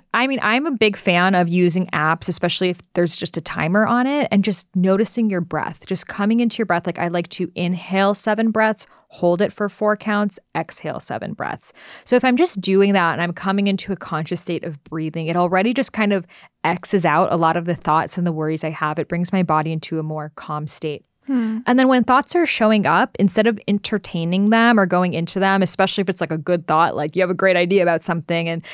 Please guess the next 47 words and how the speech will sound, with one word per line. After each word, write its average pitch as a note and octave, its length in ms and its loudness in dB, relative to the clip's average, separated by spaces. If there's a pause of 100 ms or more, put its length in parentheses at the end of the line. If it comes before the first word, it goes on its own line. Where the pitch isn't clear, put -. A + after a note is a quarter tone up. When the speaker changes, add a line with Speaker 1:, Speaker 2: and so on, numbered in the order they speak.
(160)
Speaker 1:
you're F#3+ 160 -2
really A#3 240 4
tempted A3 460 2
to G3 380 4
write G#3+ 200 2
it G#3 100 0
down A3 240 2
or G3+ 120 4
whatever, E3 500 0 (640)
I G#3+ 60 4
just A#3+ 180 2
label F#3+ 400 2
it. - 140 -6 (180)
I'm F3 120 -4
just F3 160 -4
like, D#3 260 -8
"Okay." F3+ 300 -2 (560)
And G#3+ 100 4
if A#3 80 4
it's B3 140 4
a G#3+ 40 6
really C#4+ 260 4
good C#4+ 100 4
idea G#3+ 240 4
I F#3+ 40 4
want F#3+ 140 4
to F#3+ 60 2
remember, F3+ 280 2
I'll E3+ 120 2
be F3+ 80 0
like, E3+ 160 2
"Okay, F3 240 0
when F3 100 0
I E3 120 0 (100)
look F3 200 -2
at G#3 140 0
my F3+ 140 -2
thumb E3+ 400 0
after D#3+ 280 -2
this E3 160 -2
meditation, D#3+ 580 -2
that D#3+ 140 -2
thought - 200 0
will D#3 100 -2
come - 160 -10
up." - 180 -10 (220)
Speaker 2:
Hmm. A3 520 -2